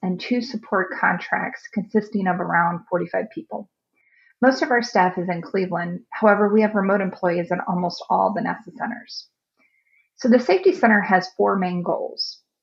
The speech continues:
The first is to enhance S M A knowledge sharing across the agency.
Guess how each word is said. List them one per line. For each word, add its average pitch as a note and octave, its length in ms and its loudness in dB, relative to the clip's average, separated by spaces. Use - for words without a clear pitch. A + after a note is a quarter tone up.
The G3+ 60 0
first E4+ 520 -2
is G3 280 2
to G#3 100 -2
enhance A#3 560 0
S G#3 200 0
M A#3 120 4
A G#3+ 80 4
knowledge F3+ 440 0
sharing F#3 480 -8
across F#3 440 0
the - 120 -8
agency. - 600 -6